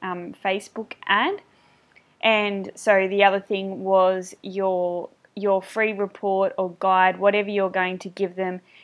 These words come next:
needs to be placed on a website so they can go and download that. As you can see, I am on my personal Facebook page here, and what we need to do is we need to make sure we've got a business page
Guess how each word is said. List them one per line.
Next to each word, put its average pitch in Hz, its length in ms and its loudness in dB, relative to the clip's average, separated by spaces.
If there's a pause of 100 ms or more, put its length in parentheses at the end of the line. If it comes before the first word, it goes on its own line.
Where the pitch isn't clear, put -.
(140)
needs 220 420 -2
to 226 100 -8
be 208 140 -2
placed 190 420 -2
on 196 100 -6
a 185 60 -4
website 180 640 -2
so 190 120 -4
they 180 180 0
can 180 200 -12
go 175 180 -2
and 175 160 -8
download 175 500 -2
that. 165 220 -4 (960)
As 247 200 6
you 277 80 0
can 277 200 0
see, 233 540 0
I 214 460 0
am 202 220 -4
on 208 220 -2
my 208 160 2
personal 208 760 -6
Facebook 196 540 -6
page 196 460 -6
here, 196 460 -6
and 208 440 -2
what 233 340 -2
we 294 100 0
need 254 280 -2
to 233 80 -12
do 202 420 -2 (120)
is 214 340 -4
we 220 80 -4
need 262 220 -2
to 311 80 -8
make 294 200 -2
sure 226 220 -2
we've 208 240 -6
got 202 120 -4
a 196 60 -4
business 202 460 -6
page 190 520 -2